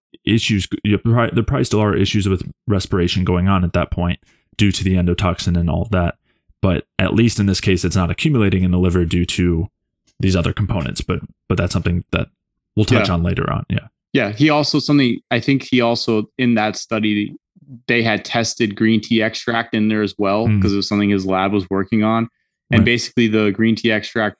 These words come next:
Speaker 2: blocked the excess oxidative damage. So the green tea extract and then also having adequate methionine, you know, was able to pre-,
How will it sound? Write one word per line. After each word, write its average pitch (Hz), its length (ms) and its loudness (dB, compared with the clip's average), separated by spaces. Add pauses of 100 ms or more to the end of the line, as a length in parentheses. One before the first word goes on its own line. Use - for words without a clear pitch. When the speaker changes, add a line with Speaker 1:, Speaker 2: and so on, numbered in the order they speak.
Speaker 2:
blocked 101 400 -2 (140)
the 104 380 -2
excess 107 480 -2
oxidative 101 680 -2
damage. 104 520 0 (340)
So 107 360 0 (260)
the 120 100 0
green 117 260 2
tea 117 160 -2
extract 110 580 -2
and 110 140 -2
then 107 120 0
also 107 360 -2
having 104 380 0
adequate 104 440 -4
methionine, 107 640 0 (520)
you 120 100 -2
know, 101 140 0
was 101 240 0
able 107 220 2
to 101 320 -2
pre-, 104 240 -4